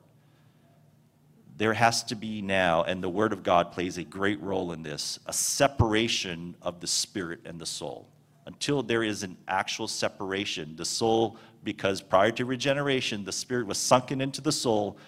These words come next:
The soul, in effect, was dominating in a dominant position.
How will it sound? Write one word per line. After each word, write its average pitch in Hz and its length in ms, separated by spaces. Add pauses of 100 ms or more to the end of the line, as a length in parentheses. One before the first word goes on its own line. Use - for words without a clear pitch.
(140)
The 98 60
soul, 131 340
in 113 100
effect, 123 320
was 95 140
dominating 87 800 (120)
in 101 160
a 92 40
dominant 110 520
position. 90 580